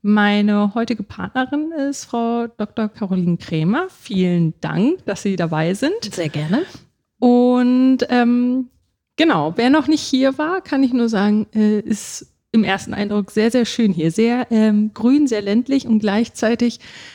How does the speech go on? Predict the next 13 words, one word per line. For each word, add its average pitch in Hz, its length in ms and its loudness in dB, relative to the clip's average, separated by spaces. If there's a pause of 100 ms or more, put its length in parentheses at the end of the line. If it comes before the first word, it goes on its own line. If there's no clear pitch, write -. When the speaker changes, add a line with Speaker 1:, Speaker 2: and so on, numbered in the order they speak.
(200)
Speaker 1:
hat - 300 -4
man 262 220 2
doch 233 180 -2
hier 240 320 0
viele, 262 880 0
äh, 233 340 2
sehr 226 300 -2
inter-, 233 400 -6 (280)
interessante 220 800 0
Häuschen, 311 640 -2 (300)
die 220 400 2
einem 220 340 2
wirklich, 226 520 -2